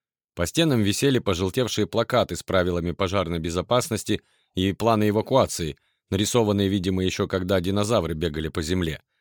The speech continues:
Я двигался уверенно, помнил план здания наизусть.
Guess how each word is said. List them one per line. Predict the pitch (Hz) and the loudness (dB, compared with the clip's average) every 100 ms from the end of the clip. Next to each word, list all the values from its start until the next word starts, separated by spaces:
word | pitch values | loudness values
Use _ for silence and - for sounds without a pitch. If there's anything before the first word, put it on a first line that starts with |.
| _ _ _ _ _ _ _ - | _ _ _ _ _ _ _ -4
Я | 85 104 | 2 2
двигался | 92 117 101 98 98 | 2 0 0 0 0
уверенно, | 92 135 127 113 104 - _ _ - | 2 2 2 2 0 -4 _ _ -4
помнил | 165 147 110 | 0 2 2
план | - 107 107 | 2 0 2
здания | 85 98 92 92 | 2 2 2 0
наизусть. | 90 90 76 71 - | 0 0 -2 -8 -12